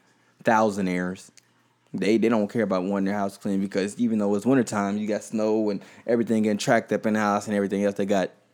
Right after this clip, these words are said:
a thousand dollars to pay you. That's not gonna hurt what they're making. So they're good.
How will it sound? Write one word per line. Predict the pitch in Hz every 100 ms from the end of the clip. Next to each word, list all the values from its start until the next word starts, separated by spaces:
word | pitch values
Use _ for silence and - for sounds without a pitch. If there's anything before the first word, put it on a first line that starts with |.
| _ _ -
a | -
thousand | 104 101 98
dollars | 95 95 95
to | 98
pay | 101
you. | 95 92 - _ _ _ _ _ _ _ _ _ _ _
That's | 95 110
not | 87
gonna | 98 95
hurt | 107 101 - _ -
what | 95 101
they're | 101 101
making. | 107 101 78 _ _ _ _ _ _ _ _
So | -
they're | 101 95
good. | 92 107 95